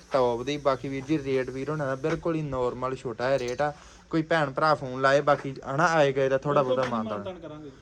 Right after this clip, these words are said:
Speaker 1: ਠੀਕ ਆ ਜੀ, ਚੰਗੀ ਟੌਪ ਦੀ ਵੈੜ ਆ ਗਈ ਜਰਸੀ।
Speaker 2: ਹਾਂਜੀ। ਬਾਕੀ ਇਹ ਕੀ ਭਾਜੀ,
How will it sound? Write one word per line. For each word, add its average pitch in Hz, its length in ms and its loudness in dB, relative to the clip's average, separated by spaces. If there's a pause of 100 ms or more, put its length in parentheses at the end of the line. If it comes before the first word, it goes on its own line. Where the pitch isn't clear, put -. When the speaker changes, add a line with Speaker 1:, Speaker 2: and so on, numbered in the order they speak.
(160)
Speaker 1:
ਠੀਕ 135 280 -4
ਆ 120 120 -2
ਜੀ, 139 100 -12
ਚੰਗੀ 165 260 2
ਟੌਪ 139 320 0
ਦੀ 117 100 -2
ਵੈੜ 117 220 0
ਆ 110 60 -2
ਗਈ 101 140 -8
ਜਰਸੀ। 98 220 -10
Speaker 2:
ਹਾਂਜੀ। - 340 -14
ਬਾਕੀ 180 240 -8
ਇਹ 226 120 -8
ਕੀ 262 80 -10
ਭਾਜੀ, 254 340 -10